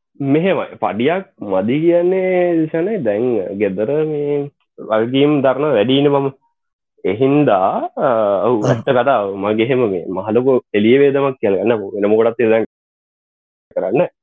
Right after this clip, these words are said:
Speaker 1: මගේ අමතර එහෙම කියලා ගන්න. ඒ වුණා ගෙදර, අ, වියදම් වැඩි හින්දා මං මේ එළිය ගාන
Speaker 2: ආ.
Speaker 1: කියන්නේ නැහැ. ගාන
Speaker 2: ආ.
Speaker 1: කියන්නේ නැහැ. මේ එහෙම ගාන කියන්න බැරි ගන්න මේ උනට එක හරි නෑ වගේ
Speaker 2: ආ, ආ,
Speaker 1: හිතෙනවා.
Speaker 2: ආ.
Speaker 1: හින්දා ඒ ගාන කියන්නේ නෑ මං. මම ඔයාලට කියන්න එක වෙනම.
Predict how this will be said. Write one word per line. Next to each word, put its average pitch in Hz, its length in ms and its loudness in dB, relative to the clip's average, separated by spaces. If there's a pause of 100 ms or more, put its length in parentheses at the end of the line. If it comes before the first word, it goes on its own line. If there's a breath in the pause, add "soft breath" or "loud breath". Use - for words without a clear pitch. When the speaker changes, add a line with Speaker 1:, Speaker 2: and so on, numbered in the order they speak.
(500)
Speaker 1:
මගේ 117 340 -2
අමතර 113 340 -2
එහෙම 147 200 0 (1160)
කියලා 127 180 0
ගන්න. 139 300 -6 (520)
ඒ 117 100 0
වුණා 139 180 0
ගෙදර, 117 240 -4 (320)
අ, 127 100 -10 (120)
වියදම් 127 500 -2
වැඩි 110 220 -2
හින්දා 143 520 -4 (100)
මං 139 220 -2 (140)
මේ 113 240 0 (140)
එළිය 127 220 0
ගාන 110 180 0
Speaker 2:
ආ. 104 40 -8
Speaker 1:
කියන්නේ 113 240 0
නැහැ. 117 280 -4 (240)
ගාන 98 180 -4
Speaker 2:
ආ. - 100 0
Speaker 1:
කියන්නේ 90 180 -4
නැහැ. 120 140 -10 (400)
මේ 87 200 -12 (100)
එහෙම 120 220 -8
ගාන 101 240 -2
කියන්න 139 280 -2
බැරි 151 180 0
ගන්න 139 160 -2
මේ 143 120 0
උනට 113 140 -2
එක 101 120 -6
හරි 107 260 -4
නෑ 98 140 -2
වගේ 101 160 -2
Speaker 2:
ආ, 123 60 2
ආ, 98 60 -4
Speaker 1:
හිතෙනවා. 95 320 -8
Speaker 2:
ආ. - 320 -20
Speaker 1:
හින්දා 107 240 -4
ඒ 98 40 -4
ගාන 104 240 -2
කියන්නේ 101 240 -2
නෑ 95 160 -4
මං. 92 160 -8 (440)
මම 120 100 0
ඔයාලට 143 260 0
කියන්න 147 220 -2
එක 123 140 -2
වෙනම. 113 340 -2